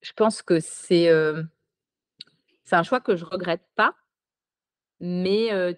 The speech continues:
t'apprends, en fait, au fur et à mesure du temps à, mmh, à, à t'apaiser sur certains sujets.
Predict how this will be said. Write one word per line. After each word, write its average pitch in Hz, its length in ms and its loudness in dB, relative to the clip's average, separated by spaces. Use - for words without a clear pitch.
t'apprends, 208 560 -6
en 175 40 -10
fait, 180 320 -10
au 175 40 -14
fur - 200 -10
et 170 40 0
à 170 60 -4
mesure 175 360 -10
du 175 160 -16
temps 202 280 -8
à, 151 300 -6
mmh, 147 260 -20
à, 143 1200 -12
à 170 120 2
t'apaiser 190 480 4
sur 190 160 -6
certains 165 320 -4
sujets. 156 380 -8